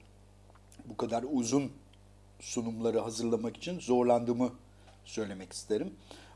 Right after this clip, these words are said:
O yüzden ilk önce direkt karın grafisiyle başladık. Belki ileride bir toraks tomografisiyle ilgili bir ders hazırlamayı düşünüyorum ama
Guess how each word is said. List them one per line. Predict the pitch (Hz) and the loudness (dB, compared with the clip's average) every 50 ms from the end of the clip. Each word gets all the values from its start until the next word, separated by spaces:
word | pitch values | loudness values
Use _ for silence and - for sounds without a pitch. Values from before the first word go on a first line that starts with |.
| - | 2
O | - 139 139 | 6 6 6
yüzden | 127 117 123 135 139 | 6 4 2 2 2
ilk | 135 131 - | 2 2 2
önce | 135 127 120 139 123 | 2 4 4 2 2
direkt | 120 120 127 127 - | 4 4 4 4 4
karın | 123 120 120 123 117 | 2 2 2 2 2
grafisiyle | 107 107 92 - - - - 104 104 95 | 0 0 0 -2 -6 -6 -2 -2 0 0
başladık. | 104 101 - - 123 117 151 - - | 0 -2 -2 -2 -4 -4 -4 2 6
Belki | 127 120 127 123 - 123 | 6 6 6 4 0 -2
ileride | 117 120 123 113 113 107 104 104 120 123 127 - - - - - - - - - | -2 0 0 0 0 0 0 2 0 0 0 -4 -18 -20 -20 -20 -20 -14 -4 -2
bir | 117 113 113 110 - - - | 0 0 -2 -4 -10 -6 2
toraks | - 123 120 117 117 - - | 6 10 10 10 10 8 2
tomografisiyle | - 123 110 104 110 104 101 107 - - - - - 110 107 | 0 0 0 2 0 0 0 -2 -2 -2 -4 -4 -2 0 0
ilgili | 101 98 92 98 95 98 95 - - - - - | 0 0 -2 -4 -4 -6 -6 -8 -14 -18 -12 -12
bir | 98 - | -8 -4
ders | 110 101 95 - - - | -4 -4 -4 -4 -8 -8
hazırlamayı | 95 87 - 95 98 101 92 95 95 87 | -8 -8 -8 -6 -6 -6 -6 -6 -8 -8
düşünüyorum | 90 87 - - - 107 104 113 147 151 120 | -8 -8 -8 -8 -4 -2 -2 -2 -2 -2 -4
ama | 113 107 117 117 113 | -4 -2 -2 -4 -4